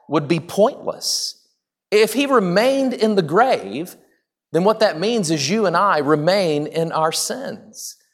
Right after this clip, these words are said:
We remain separated from God. We remain in death. But thanks be to God that Jesus who died was raised. And after his resurrection, he ascended into heaven.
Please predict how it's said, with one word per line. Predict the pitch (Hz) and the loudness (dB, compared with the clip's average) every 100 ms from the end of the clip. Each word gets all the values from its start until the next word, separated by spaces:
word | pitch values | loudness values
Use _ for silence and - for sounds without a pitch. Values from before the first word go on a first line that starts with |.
| _ _ | _ _
We | 151 262 | 0 2
remain | 247 170 196 247 214 160 | 2 2 0 0 0 0
separated | - 247 233 190 147 143 147 | 2 2 2 0 2 0 -4
from | - 165 | -6 -4
God. | 151 196 - - - - - | 0 0 0 -8 -10 -18 0
We | 208 | 2
remain | 202 180 151 196 240 180 151 | 4 2 2 0 0 -2 -2
in | - 175 160 | -2 -4 -2
death. | 151 226 262 - - _ _ _ _ _ _ - | 2 2 0 -12 -18 _ _ _ _ _ _ -10
But | - - | -10 -4
thanks | 214 247 - | -2 -2 -4
be | - 190 | -6 -6
to | - | -6
God | 135 131 - 190 110 110 | -8 -8 -6 -6 -6 -8
that | 143 127 | -8 -8
Jesus | 117 214 240 214 - | -8 -6 -4 -4 -6
who | - 165 | -8 -8
died | 113 165 214 135 107 131 - _ _ _ 151 | -4 -2 0 -2 -2 -6 -12 _ _ _ -8
was | 147 | -6
raised. | 143 180 233 180 92 - - - _ _ _ - | -4 -2 -2 -6 -12 -14 -12 -12 _ _ _ -6
And | 190 208 | -2 0
after | 262 - 233 | -2 0 0
his | 196 170 | 2 2
resurrection, | 202 190 180 202 214 - 156 | 2 2 0 0 0 -4 -4
he | 185 143 | -6 -2
ascended | - - - 254 269 247 247 | -2 0 2 0 0 -2 -2
into | 214 208 208 | -4 -4 -4
heaven. | 196 196 131 | -4 -4 -4